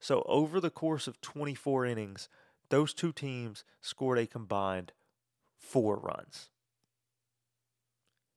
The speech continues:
That's not good. That's not good enough to do anything when it comes to the,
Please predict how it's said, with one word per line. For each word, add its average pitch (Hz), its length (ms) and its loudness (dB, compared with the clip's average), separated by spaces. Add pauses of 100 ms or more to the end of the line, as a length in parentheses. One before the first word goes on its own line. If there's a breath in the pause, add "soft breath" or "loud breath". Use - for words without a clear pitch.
(260)
That's 143 260 2
not 185 260 0
good. - 340 -10 (720)
That's - 280 0
not 120 260 0
good 147 200 2
enough 120 300 0
to 131 100 2
do 117 220 0 (180)
anything 113 720 -2 (400 loud breath)
when 120 160 2
it - 140 -4
comes 107 360 -2
to 104 320 -2 (500 soft breath)
the, 107 360 0